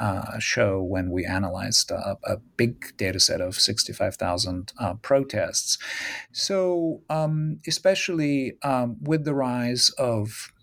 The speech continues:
digital, uh, media, which create an additional channel for monitoring, uh, discontent, uh,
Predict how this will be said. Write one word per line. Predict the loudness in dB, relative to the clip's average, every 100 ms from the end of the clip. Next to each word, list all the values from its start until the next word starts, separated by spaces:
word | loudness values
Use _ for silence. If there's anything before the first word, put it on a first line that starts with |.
| _ _ _ _ _ _ _ -10 -2
digital, | 2 2 2 0 0 0 -2
uh, | -2
media, | 0 -2 -2 0 0 0 -6 -18 -18 -4
which | -2 0 0 -2
create | -4 0 2 0 0
an |
additional | -2 2 2 0 0
channel | -2 0 0 2 0 -2
for | -4 0
monitoring, | 2 2 0 -2 0 0 0
uh, | -2 -2
discontent, | 2 2 2 -2 0 0 0 -4 -14 -14 -14 -14 -4
uh, | 0 0